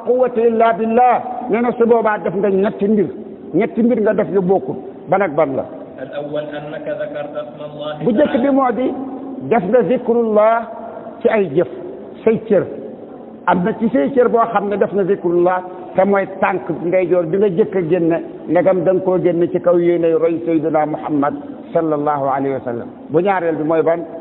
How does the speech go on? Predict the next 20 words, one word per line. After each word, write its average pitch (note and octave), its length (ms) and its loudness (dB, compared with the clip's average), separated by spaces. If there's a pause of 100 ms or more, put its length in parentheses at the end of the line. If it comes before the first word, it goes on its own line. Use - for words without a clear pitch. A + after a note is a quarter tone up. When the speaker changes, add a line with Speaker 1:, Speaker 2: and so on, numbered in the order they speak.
(220)
Speaker 2:
الثاني D3+ 260 -4 (120)
قولك D#3 320 -10
عند D3 280 -8
الخروج: D3+ 440 -12 (120)
"بسم - 220 -16
الله". D3 320 -10
Speaker 1:
Bu G#3 60 4
ñaareel B3+ 480 4
bi A3 120 -2
mooy A#3+ 280 4 (100)
wax A3+ 240 4
boo B3 220 6
wax A#3 180 4
bismillah, A#3 600 4 (440)
li G3 80 2
muy C4+ 220 2
tekk A#3 220 2
mooy A3+ 280 4 (140)
yaa A3+ 260 4
ngi A#3+ 380 0